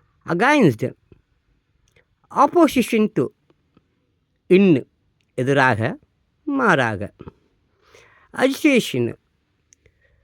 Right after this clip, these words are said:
disturbance, excitement,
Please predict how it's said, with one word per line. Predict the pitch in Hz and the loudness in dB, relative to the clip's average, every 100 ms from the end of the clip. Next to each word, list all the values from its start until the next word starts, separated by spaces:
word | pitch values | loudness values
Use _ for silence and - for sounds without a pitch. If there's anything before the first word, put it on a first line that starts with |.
| _ _ - | _ _ -4
disturbance, | 180 262 220 285 202 - - - _ _ 151 117 113 117 - _ _ _ - _ - | 0 2 2 -2 -2 -12 -20 -20 _ _ 0 0 -2 -8 -12 _ _ _ -20 _ -12
excitement, | 127 165 185 196 - - 120 107 104 | -4 0 2 0 -4 -6 -4 -2 -4